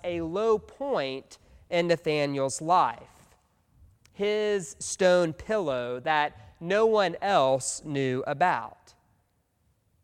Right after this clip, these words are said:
But when it dawned on Nathanael that Jesus knew about it, that Jesus understood,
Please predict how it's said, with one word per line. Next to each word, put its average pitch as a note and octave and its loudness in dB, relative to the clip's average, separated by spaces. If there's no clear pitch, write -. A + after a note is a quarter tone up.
But F3 6
when F#3+ 6
it E3+ 4
dawned F#3+ 6
on F3+ 2
Nathanael F3 -4
that C#3+ 0
Jesus D3+ -4
knew C#3+ 0
about A#2 -6
it, A3+ -12
that F3+ 0
Jesus F3+ -2
understood, D#3 0